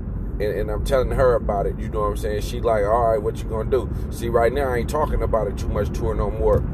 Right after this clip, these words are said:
Now there's no, I, I gave up on what I'm trying to do as the time for talking about it is done.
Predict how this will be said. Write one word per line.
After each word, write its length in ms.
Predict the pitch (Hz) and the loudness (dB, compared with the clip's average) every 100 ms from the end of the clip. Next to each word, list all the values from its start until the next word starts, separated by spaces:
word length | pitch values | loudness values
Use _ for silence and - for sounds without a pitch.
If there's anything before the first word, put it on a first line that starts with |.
| - - - - | 0 0 0 0
Now 160 | 135 | 2
there's 200 | 123 117 | 2 2
no, 320 | 117 110 98 - - - - - | 2 2 2 0 -6 -4 -4 -2
I, 280 | 117 101 107 | 0 0 0
I 40 | 101 | 0
gave 280 | 113 110 117 | 2 4 4
up 140 | 113 | 4
on 100 | 113 | 2
what 100 | 113 | 2
I'm 120 | 110 107 | 2 0
trying 260 | 113 104 | -2 -2
to 60 | - | 0
do 200 | 139 123 | 4 6
as 220 | 113 107 - - - - - - | 6 4 0 -2 0 2 2 2
the 80 | |
time 260 | - 131 123 | 0 -2 -2
for 140 | 127 | -2
talking 380 | - 151 165 131 | 0 2 2 0
about 280 | 113 120 113 | 0 0 0
it 80 | 107 | -2
is 120 | 104 | -4
done. 500 | - 175 143 98 | 4 6 6 0